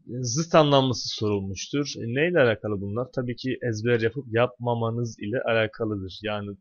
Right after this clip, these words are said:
oturup uzun uzun anlatılacak bir şey yok bunda. Buna göre doğru şık D şıkkıdır. On altı.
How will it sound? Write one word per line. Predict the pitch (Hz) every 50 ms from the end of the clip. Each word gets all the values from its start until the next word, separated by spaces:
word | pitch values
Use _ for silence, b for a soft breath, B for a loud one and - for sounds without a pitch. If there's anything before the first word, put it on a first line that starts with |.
| _ _ -
oturup | 107 - - - 113 113 101 -
uzun | 113 104 110 113
uzun | 110 101 104 107
anlatılacak | 104 104 101 - 107 98 95 104 104 _ 110
bir | 101
şey | - - 170 170 175
yok | 170 151 131 - -
bunda. | 104 98 92 90 87 - _ _ _ _ _ _ _ _ _ _ _ _ _ _ _ _ _ _ _ _ -
Buna | 131 139 151 151
göre | 139 127 123 123 120 117
doğru | 117 120 131 131 131 123
şık | - - 139 135 - - - - 135 127
D | 110 107 104 113 117 113
şıkkıdır. | 104 - 104 - - 101 95 104 123 - - - _ _ _ _ _ _ _ _ _ _ _ _ _ _ _ _ _ _ _ _ _ _ _ _ _ _ _ _ _ _ _ _ _ _ _ _ _ _ _ _ _ _ _ _ _ _ _ _ _ _ _ _ _ _ _ _ _ _ _ _ _ _ _ _ _ _ _ _ _ _ _ _ -
On | 131 139 139
altı. | 131 113 107 98 - - 127 143 156 156